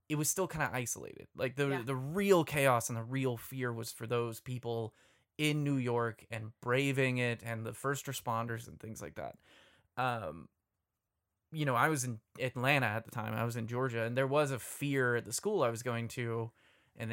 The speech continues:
Speaker 1: apparently in that school district, that Atlanta might be another target. So there was a fear that kind of, like, trickled through. But I've talked to people who live where I live now, down in Florida, and it was just, you know, they watched it on the news, and it was scary, but it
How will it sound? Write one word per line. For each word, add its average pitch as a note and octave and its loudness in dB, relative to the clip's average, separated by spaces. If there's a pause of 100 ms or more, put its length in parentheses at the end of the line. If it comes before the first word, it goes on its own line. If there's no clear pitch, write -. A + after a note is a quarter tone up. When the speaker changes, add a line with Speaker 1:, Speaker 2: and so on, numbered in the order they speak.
Speaker 1:
apparently B2 -2
in A#2 -2
that A2+ -2
school B2+ -2
district, B2 -4
that F#2 -6
Atlanta A#2 -2
might A2+ 0
be A#2 -6
another D#2+ -8
target. F#3+ -2
So B2+ -4
there C3 2
was D3+ 4
a C3 0
fear D3+ -2
that A#2 0
kind C3 -4
of, A#2+ -4
like, F2+ -6
trickled B2+ -4
through. F#3+ 0 (400)
But D3 4
I've D3+ 6
talked D3+ 4
to C#3 -2
people C3+ -2
who B2+ -2
live B2 0 (100)
where B2+ 4
I A#2+ 6
live A#2 0
now, A#2+ 4
down A2+ 0
in A2 -2
Florida, B2+ 2 (460)
and C3+ 0
it C#3+ -4
was C3+ -2
just, - 0 (160)
you D#3+ -2
know, A#2+ 4
they B2+ 4
watched B2+ 6
it B2 0
on A#2+ 2
the A#2 0
news, A#2+ 0
and A#2 -4
it A#2 -4
was D#2 -8
scary, A#2+ 2
but A2 -4
it E2 -4